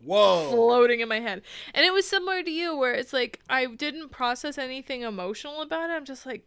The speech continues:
Speaker 2: "This is crazy. This is really crazy."
Speaker 1: Mm-hmm.
Speaker 2: Um, and also, "Please let me go to sleep, please." And then I tried to, like, just concentrate so hard in Archer, which is what I listen to to go to sleep. And I
Speaker 1: You're
Speaker 2: just,
Speaker 1: getting a
Speaker 2: I'm
Speaker 1: peek
Speaker 2: like, "Please,
Speaker 1: behind the
Speaker 2: please."
Speaker 1: curtain.
Speaker 2: <laughs>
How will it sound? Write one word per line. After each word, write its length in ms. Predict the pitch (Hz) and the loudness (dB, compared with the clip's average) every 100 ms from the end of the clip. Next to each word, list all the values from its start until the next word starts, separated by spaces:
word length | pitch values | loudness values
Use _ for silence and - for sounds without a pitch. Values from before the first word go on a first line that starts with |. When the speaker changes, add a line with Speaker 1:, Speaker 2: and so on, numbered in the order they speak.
| _ | _
Speaker 2:
"This 240 | 226 226 | -14 -14
is 160 | 262 247 | -16 -18
crazy. 600 | - - 311 294 - 120 | -20 -14 -12 -10 -12 -16
This 220 | 196 196 - | -14 -12 -12
is 180 | 202 | -14
really 320 | 196 208 190 202 | -10 -8 -6 -8
crazy." 540 | - 220 196 202 196 135 | -6 -4 -4 -8 -10 -12
Speaker 1:
Mm-hmm. 580 | 135 127 147 - - 220 | -12 -12 -14 -16 -10 -6
Speaker 2:
Um, 220 | 185 - _ _ | -6 -8 _ _
and 180 | - 208 | -6 -4
also, 380 | 202 208 208 202 | -4 -6 -6 -6
"Please 440 | - - 254 247 | -10 -10 -8 -6
let 100 | 226 | -6
me 80 | 214 | -6
go 140 | 208 | -6
to 80 | 202 | -6
sleep, 380 | 202 214 196 - _ | -8 -6 -6 -8 _
please." 600 | - 240 214 208 202 - - | -10 -8 -6 -8 -10 -16 -10
And 180 | 220 208 | -8 -6
then 80 | 208 | -4
I 100 | 214 | -4
tried 300 | 247 220 220 | -2 -4 -2
to, 80 | 214 | -4
like, 200 | 190 196 | -6 -6
just 200 | 208 - | -10 -10
concentrate 600 | 208 208 208 208 196 - | -8 -8 -8 -6 -8 -6
so 460 | - - 202 208 | -10 -4 -2 -2
hard 340 | 208 202 208 202 | -2 0 0 0
in 120 | 180 | -4
Archer, 640 | 170 190 202 226 220 247 - _ _ | -4 -4 -4 -4 -4 -4 -10 _ _
which 180 | 208 208 | -10 -8
is 140 | 190 | -6
what 140 | 202 | -4
I 80 | 202 | -2
listen 280 | 202 208 220 | -2 -6 -8
to 140 | 262 262 | -6 -6
to 60 | |
go 140 | 220 214 | -4 -4
to 80 | |
sleep. 500 | 226 - 208 233 - - - 151 - | -4 -6 -6 -8 -12 -20 -18 -18 -8
And 200 | 226 233 | -4 0
I 40 | |
Speaker 1:
You're 80 | 226 | 0
Speaker 2:
just, 160 | 214 185 | 2 4
Speaker 1:
getting 140 | 190 151 | 2 2
a 40 | |
Speaker 2:
I'm 60 | - | 2
Speaker 1:
peek 80 | 185 | 4
Speaker 2:
like, 260 | 233 - | 2 0
"Please, 260 | - 165 277 | 0 2 4
Speaker 1:
behind 320 | 202 208 208 | 6 4 2
the 80 | 202 | -2
Speaker 2:
please." 460 | 339 262 - 247 - | 0 0 0 0 -2
Speaker 1:
curtain. 320 | - 120 | -2 -6
Speaker 2:
<laughs> 40 | 90 | -18